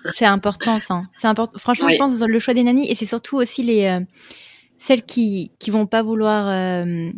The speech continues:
Speaker 1: argumenter avec les parents, mais plus avec l'enfant. Tu vois, moi, j'ai
Speaker 2: Oui.
Speaker 1: eu beaucoup de,
Speaker 2: Voilà.
Speaker 1: d'entretiens où la personne, elle venait me parler, mais il, il s'en fichait un peu de mon fils, quoi. Alors que tu vas me dire, mais le but, c'est que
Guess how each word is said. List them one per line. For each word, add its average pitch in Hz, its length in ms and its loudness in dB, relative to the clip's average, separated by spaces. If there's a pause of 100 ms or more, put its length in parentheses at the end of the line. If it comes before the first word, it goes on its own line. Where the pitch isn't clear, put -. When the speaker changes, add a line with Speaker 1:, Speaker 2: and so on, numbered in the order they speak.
(220)
Speaker 1:
argumenter 214 460 0
avec 208 140 0
les 208 80 -2
parents, 214 240 2
mais 226 140 4
plus 220 200 -4
avec 190 200 -2
l'enfant. 202 360 -4 (420)
Tu 165 160 -14
vois, 214 40 0
moi, 220 180 0
j'ai 214 200 2
Speaker 2:
Oui. 220 140 6
Speaker 1:
eu - 20 2 (140)
beaucoup 240 220 2
de, 254 80 4
Speaker 2:
Voilà. 220 220 6
Speaker 1:
d'entretiens 226 600 2
où 220 40 0
la 208 120 4
personne, 208 360 0
elle 208 120 4
venait 202 180 4
me 196 80 2
parler, 208 260 2
mais 226 220 4
il, - 120 -4 (160)
il 202 120 -4
s'en 190 380 -2
fichait 208 340 -4
un 196 80 0
peu 214 120 -2
de 208 60 4
mon 196 140 2
fils, 220 240 -4
quoi. 185 120 0
Alors 170 180 -2
que - 80 -20
tu - 100 -20
vas 180 80 -4
me 185 60 0
dire, 208 100 0
mais 180 240 2 (380)
le 202 140 -2
but, 240 240 -2
c'est 208 160 -6
que 185 340 0